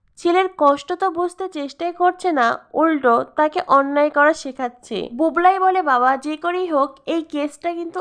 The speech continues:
আমাদেরকেই জিততে হবে। আমার চোখের সামনে মা এই বাড়ি ছেড়ে চলে যাবে বা স্বতন্ত্র বোস এই বাড়িতে এসে মায়ের সাথে থাকবে, সেটা আমি কোনো দিন মেনে নিতে পারবো না।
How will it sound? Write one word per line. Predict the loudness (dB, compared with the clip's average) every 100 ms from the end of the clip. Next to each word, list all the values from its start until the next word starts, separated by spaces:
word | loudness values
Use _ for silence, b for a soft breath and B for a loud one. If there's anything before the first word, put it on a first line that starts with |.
| -2
আমাদেরকেই | 0 2 0 -2 -4 -4 -4
জিততে | -8 -14 -8
হবে। | -4 -4 -2 -6 -8 _ _ _ _
আমার | 2 4 4 0
চোখের | -6 -12 -12 -12
সামনে | -8 -6 -4 -4 -4
মা | -2 0
এই | 0 -2
বাড়ি | 0 0 -2
ছেড়ে | -6 -6
চলে | -6 -6 -6
যাবে | -4 -6 -6 -12 -14 _ _ _ _ _ -4
বা | 0 0 0 -14
স্বতন্ত্র | -6 -4 -4 -4 -2 0
বোস | 0 -2 -6
এই | -6
বাড়িতে | -2 -2 -2 -8
এসে | -6 -6
মায়ের | -6 -4 -4 -4
সাথে | -6 -6
থাকবে, | -2 -2 -2 -6 -8 -10 b b b
সেটা | -6 -4 2
আমি | 2 0
কোনো | -4 -4 -2 -2
দিন | -2 -2 0
মেনে | -2 -4
নিতে | -4 -2
পারবো | 0 0 0
না। | 0 -2 -4 -10